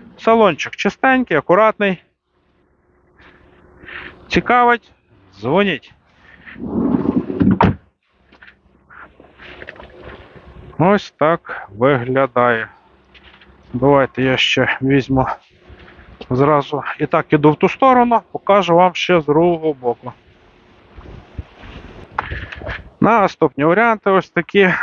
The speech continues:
Renault Trafic і Opel Vivaro. Так, по трафіку.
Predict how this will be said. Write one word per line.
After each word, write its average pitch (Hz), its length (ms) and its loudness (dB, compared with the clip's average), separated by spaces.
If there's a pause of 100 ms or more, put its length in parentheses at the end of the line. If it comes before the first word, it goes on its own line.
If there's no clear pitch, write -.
(800)
Renault 180 360 2
Trafic 240 480 0
і 196 80 0
Opel 190 340 0
Vivaro. 147 360 4 (1300)
Так, 208 400 0 (400)
по 262 200 4
трафіку. 151 960 -2